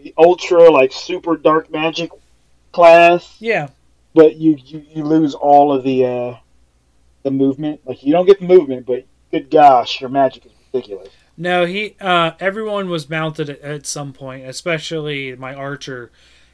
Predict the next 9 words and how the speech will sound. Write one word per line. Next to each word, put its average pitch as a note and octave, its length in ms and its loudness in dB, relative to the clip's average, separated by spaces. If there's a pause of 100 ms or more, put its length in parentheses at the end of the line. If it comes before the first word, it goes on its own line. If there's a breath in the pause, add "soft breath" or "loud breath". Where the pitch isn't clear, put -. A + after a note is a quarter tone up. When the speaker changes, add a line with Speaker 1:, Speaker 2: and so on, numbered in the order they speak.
Speaker 2:
'cause D#3+ 160 -8
he G#3 140 -4
was F3 180 -8
really F3 280 -6
good D#3 300 -6
about D3 460 -8 (200)
going E3+ 320 -6
in, D#3 300 -4
sh-, - 80 -18